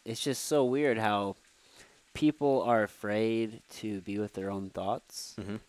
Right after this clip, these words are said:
Speaker 1: They're afraid to really take that journey within. They think that they're gonna go crazy. Or
Speaker 2: Love
Speaker 1: they're
Speaker 2: being in control,
Speaker 1: they're
Speaker 2: man.
Speaker 1: gonna lose their mind. Yeah, there is that you have to let go.
Speaker 2: Have
Speaker 1: You
Speaker 2: to.
Speaker 1: really do. You are out of control to a certain degree, but
Speaker 2: Mm.
Speaker 1: you're not,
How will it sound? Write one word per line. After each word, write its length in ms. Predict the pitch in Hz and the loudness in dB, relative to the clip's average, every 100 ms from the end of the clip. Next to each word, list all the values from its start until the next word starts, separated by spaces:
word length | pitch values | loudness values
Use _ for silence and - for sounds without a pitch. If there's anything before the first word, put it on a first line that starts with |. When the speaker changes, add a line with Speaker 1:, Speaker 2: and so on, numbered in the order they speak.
| _ | _
Speaker 1:
They're 180 | 107 101 | -4 -4
afraid 480 | - - 101 101 101 | -6 -8 -4 -4 -6
to 160 | - 98 | -10 -8
really 340 | 101 101 95 | -6 -4 -4
take 260 | - 95 - | -6 -10 -6
that 180 | 90 | -6
journey 320 | 82 92 95 92 | -6 -8 -6 -6
within. 640 | 90 - 90 95 104 82 | -8 -8 -6 -6 -8 -8
They 160 | 87 90 - | -10 -10 -10
think 280 | 92 95 - - | -10 -10 -12 -8
that 400 | 92 87 85 - | -6 -4 -6 -8
they're 180 | 92 92 | -12 -10
gonna 260 | 95 90 82 | -8 -10 -10
go 180 | 76 | -12
crazy. 720 | - - 92 92 98 92 92 101 | -12 -10 -8 -8 -8 -8 -6 4
Or 40 | |
Speaker 2:
Love 180 | 135 160 | 6 8
Speaker 1:
they're 120 | 170 | 8
Speaker 2:
being 100 | 170 | 6
in 100 | 160 | 0
control, 400 | 143 135 156 143 | -2 2 4 4
Speaker 1:
they're 240 | 98 104 113 | 2 0 -2
Speaker 2:
man. 20 | |
Speaker 1:
gonna 200 | 90 87 | -4 -6
lose 260 | 95 92 92 | -6 -8 -8
their 180 | 87 | -8
mind. 360 | 87 87 92 95 | -6 -6 -6 -2
Yeah, 240 | 117 120 | 2 2
there 200 | 104 113 | 4 4
is 180 | 120 117 | 2 2
that 280 | 113 110 - | 2 2 0
you 80 | 107 | -6
have 240 | 104 104 | -4 -4
to 60 | 107 | -6
let 220 | 101 92 | -4 -4
go. 380 | 90 90 65 92 _ _ _ - | -6 -6 -6 -12 _ _ _ -8
Speaker 2:
Have 140 | 165 | -6
Speaker 1:
You 60 | 104 | -4
Speaker 2:
to. 80 | 107 | -2
Speaker 1:
really 300 | 113 110 98 | 0 0 -2
do. 100 | 98 | -4
You 240 | 95 98 | -4 0
are 120 | 104 98 | 0 0
out 180 | 95 | -2
of 140 | 95 - | -6 -12
control 420 | - - 95 90 | -18 -10 -8 -8
to 140 | - 90 | -10 -12
a 60 | |
certain 380 | - 90 - 92 | -10 -10 -10 -12
degree, 340 | 90 - 101 135 | -16 -10 -8 -6
but 160 | 131 | -6
Speaker 2:
Mm. 60 | 110 | -4
Speaker 1:
you're 80 | 151 | 0
not, 280 | 165 170 | 2 2